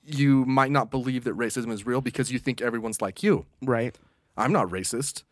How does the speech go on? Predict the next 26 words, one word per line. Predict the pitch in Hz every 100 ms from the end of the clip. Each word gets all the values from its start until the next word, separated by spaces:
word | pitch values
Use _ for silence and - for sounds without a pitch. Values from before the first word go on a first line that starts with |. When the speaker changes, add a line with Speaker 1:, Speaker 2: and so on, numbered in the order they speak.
| _ _ _
Speaker 1:
so | - 127 117 113
why | 104 104 123
would | 135
anybody | 131 185 123 98
be? | 90 78 - _ -
Okay, | 135 233 254
I | 139
get | 233 -
that. | 107 - 98
I |
get | 123 156
what | 165
you're | 143
saying, | 143 196 190 95 95
but | 123 104
that's | 127 -
not | 165 131
how, | 147 127 - -
that's | 123
not | 165
how | 147
it | 120
works. | 170 - -
There | 131 123
are |
still | 117 - 139